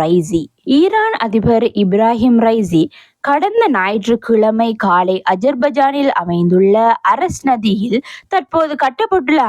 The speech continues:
அணையை அந்நாட்டு அதிபர் இல்ஹாம் அலியுடன் இணைந்து திறந்து வைப்பதற்காக அஜர்பைஜான் சென்றுள்ளார். அணை திறப்பு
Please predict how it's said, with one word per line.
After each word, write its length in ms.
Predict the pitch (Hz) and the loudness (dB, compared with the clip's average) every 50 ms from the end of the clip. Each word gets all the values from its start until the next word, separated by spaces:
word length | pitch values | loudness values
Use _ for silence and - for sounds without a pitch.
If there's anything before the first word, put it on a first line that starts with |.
| 196 | -2
அணையை 340 | 180 190 226 247 247 254 262 247 240 - 180 | -2 -2 -2 0 0 2 0 0 0 -2 -2
அந்நாட்டு 440 | 180 185 190 202 233 269 262 311 277 233 | 0 0 2 2 2 0 0 0 0 0
அதிபர் 420 | 226 202 226 208 214 220 214 214 - - 202 | 0 -2 -2 0 2 0 0 0 -2 -2 0
இல்ஹாம் 420 | 220 247 247 233 285 285 285 269 233 | 0 0 0 0 0 0 0 0 -2
அலியுடன் 760 | 208 220 208 208 208 214 220 226 202 196 208 196 208 208 214 208 - 180 175 | -4 -4 -4 -2 0 2 2 2 2 2 2 2 0 0 -2 -4 -4 -2 0
இணைந்து 320 | 175 190 233 254 247 254 214 - 208 | 0 2 2 2 0 0 0 0 -2
திறந்து 320 | 202 240 285 330 339 349 240 | 0 0 0 0 0 2 2
வைப்பதற்காக 880 | 202 190 - 190 180 175 - - 190 180 175 175 175 208 220 226 220 - - 190 | 2 2 0 0 -2 -2 -2 -2 0 0 0 0 0 0 2 2 0 0 -4 -6
அஜர்பைஜான் 760 | 185 233 277 294 240 262 247 247 202 190 220 214 214 214 - | -2 -2 -2 0 0 -2 -2 -2 -2 -2 -2 -2 -2 -4 -4
சென்றுள்ளார். 640 | - 170 165 160 160 165 165 165 170 165 165 - 240 262 | -4 -4 -4 -2 -2 0 2 2 2 2 0 0 -2 -2
அணை 180 | 269 349 427 427 466 - - | -2 -2 -2 -2 -2 -2 -4
திறப்பு 300 | 277 277 311 302 294 | -2 -2 -2 -2 -4